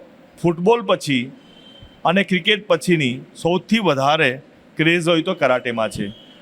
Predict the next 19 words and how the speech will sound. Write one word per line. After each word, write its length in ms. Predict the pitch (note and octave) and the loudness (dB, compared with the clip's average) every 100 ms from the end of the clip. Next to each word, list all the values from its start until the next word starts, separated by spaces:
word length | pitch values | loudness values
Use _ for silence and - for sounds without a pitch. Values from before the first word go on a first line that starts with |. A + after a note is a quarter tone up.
| - | -2
ઘણી 260 | D#3 F3 | 0 2
માર્શલ 400 | G3 F#3+ E3 F#3+ | 2 2 2 2
આર્ટ્સ, 300 | F#3 F#3 - | 2 0 -2
અને 300 | E3+ E3 E3+ | 0 2 2
તમે 200 | E3 D#3+ | 2 0
ધ્યાન 240 | D3+ D3 D#3+ | 0 0 0
આપ્યું 280 | D#3+ E3+ E3+ | -2 -2 -2
હોય 80 | |
તો 340 | E3+ E3 E3 D#3+ | 0 -2 -2 -4
એમ 60 | D#3+ | -4
કે 120 | E3 | -4
ને 120 | E3 | -4
કે 120 | D#3 | -4
એ 60 | D#3 | -2
લોકો 280 | D#3 D#3+ D#3+ | -2 -4 -2
કરાટે 400 | D3+ D3 D3+ E3+ | 0 0 0 -2
જ 40 | |
બોલે 280 | C#3+ C3+ C3 | 2 2 2
છે, 200 | B2+ | 0